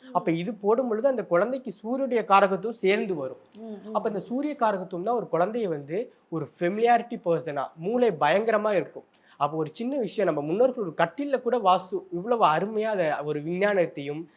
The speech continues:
Speaker 2: ஒரு வாஸ்துவையும் அறிவியலும் ஒரு சின்ன இடத்துல கொண்டு போய் வச்சிருக்காங்க.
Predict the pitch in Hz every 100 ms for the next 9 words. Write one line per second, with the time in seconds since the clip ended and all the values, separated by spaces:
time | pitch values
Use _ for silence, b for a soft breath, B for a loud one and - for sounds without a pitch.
0 | b b 156 151 147 180 190 226 196 202
1 | 170 170 220 214 175 247 196 160 - 247
2 | 277 208 185 202 180 175 165 170 147 151
3 | - 127 127